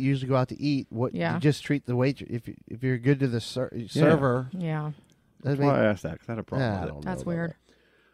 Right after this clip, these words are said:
Speaker 3: Want to dazzle friends with pointless information <laughs> like we
Speaker 2: Yes.
Speaker 3: do every day or every week?
Speaker 1: Yeah.
Speaker 3: Uh, tell them the sleeve on the outside of a coffee cup has a name, and it's called a, do you know?
Speaker 2: No.
Speaker 1: Polyp.
Speaker 2: Oh.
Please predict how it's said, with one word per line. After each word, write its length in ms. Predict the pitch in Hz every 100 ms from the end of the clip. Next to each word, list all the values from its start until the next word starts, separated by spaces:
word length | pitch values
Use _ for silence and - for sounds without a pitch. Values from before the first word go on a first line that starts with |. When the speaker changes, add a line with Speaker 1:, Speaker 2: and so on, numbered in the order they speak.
| _ _
Speaker 3:
Want 160 | 107 120
to 60 | 113
dazzle 400 | 101 104 104 98
friends 320 | 107 107 110
with 160 | 107
pointless 360 | - 110 - -
information 540 | 131 - 123 160 - 165 -
<laughs> 140 | - -
like 0 |
we 60 |
Speaker 2:
Yes. 260 | 233 277 131
Speaker 3:
do 200 | 156 185
every 160 | 185 - 240
day 60 | _ _ -
or 100 | 127
every 140 | 139
week? 160 | 180 - _ 123 -
Speaker 1:
Yeah. 120 | 127 110 -
Speaker 3:
Uh, 100 | 107
tell 280 | - 143 139
them 140 | 147
the 80 | 127
sleeve 560 | - - 131 139 156 156 -
on 160 | 113
the 100 | 104
outside 480 | 104 104 - 107 110
of 160 | 107 90
a 60 |
coffee 320 | - 110 - 104
cup 240 | 139 127
has 180 | 110 92
a 60 |
name, 420 | 95 101 131 92 -
and 120 | 95
it's 140 | 98 -
called 340 | - 107 120
a, 340 | 92 104 147 - _ _ _ _ _ _ _ _ _ _
do 80 | -
you 60 | 95
know? 240 | 95 143 _ _
Speaker 2:
No. 380 | 196 156 170 214 _ _ _ -
Speaker 1:
Polyp. 340 | 127 107 - _ _ _ _ - -
Speaker 2:
Oh. 360 | 277 247 226